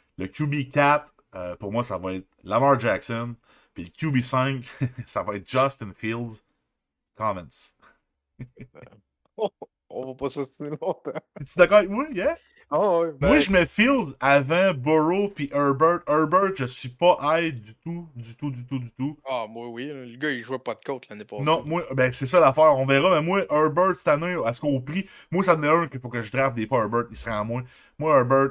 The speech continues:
Speaker 1: et Chris, je suis vraiment, vraiment pas sûr. Vraiment, vraiment, vraiment pas sûr.
Speaker 2: Ah, le, le gars a quand même fait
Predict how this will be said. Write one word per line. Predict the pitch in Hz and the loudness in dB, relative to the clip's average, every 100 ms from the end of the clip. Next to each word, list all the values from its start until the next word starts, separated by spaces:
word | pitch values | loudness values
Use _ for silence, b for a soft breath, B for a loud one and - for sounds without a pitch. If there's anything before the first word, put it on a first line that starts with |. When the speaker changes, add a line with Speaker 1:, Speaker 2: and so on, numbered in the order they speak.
| - | -2
Speaker 1:
et | 110 | -18
Chris, | - 139 | -14 -8
je | |
suis | 139 - - | -8 -8 -12
vraiment, | 117 135 139 135 | -4 -2 0 0
vraiment | 113 110 110 | -2 -2 -2
pas | 101 | -4
sûr. | 90 98 - _ | -10 -12 -16 _
Vraiment, | 110 135 135 | -4 0 0
vraiment, | 123 117 | 0 -2
vraiment | 107 107 98 | -2 -4 -6
pas | 92 | -8
sûr. | 95 - _ _ _ _ _ - | -12 -20 _ _ _ _ _ -12
Speaker 2:
Ah, | 123 | -12
le, | 101 107 - | -10 -18 -14
le | 131 | -4
gars | 220 | -2
a | 123 | -4
quand | - 113 | -6 -10
même | 117 | -10
fait | 131 | -14